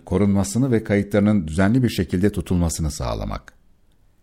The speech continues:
Tıbbi işlemler ve bakım hizmetlerinde kullanılan araç gereçlerin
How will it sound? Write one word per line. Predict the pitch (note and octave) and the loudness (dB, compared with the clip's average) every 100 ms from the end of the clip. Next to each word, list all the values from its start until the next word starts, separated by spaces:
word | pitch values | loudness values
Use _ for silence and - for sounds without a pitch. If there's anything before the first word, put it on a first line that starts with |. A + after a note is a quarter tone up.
| _ _ | _ _
Tıbbi | B2 A2+ E3+ | -2 2 2
işlemler | C#3+ B2+ C3 B2+ C#3 C3 | 0 0 2 2 2 4
ve | A#2 | 4
bakım | G2+ A#2+ C3+ | 2 0 -2
hizmetlerinde | A#2 F#2+ G#2+ - G#2 G2+ G2+ | -2 0 -2 0 0 0 -2
kullanılan | G#2+ G2 F#2+ F#2 F#2+ F2 - | -2 0 0 2 0 0 -4
araç | F#2+ F#2+ F#2 - | -2 0 -2 -2
gereçlerin | F2+ E2 - D#2 D#2+ | 0 0 -2 -2 -2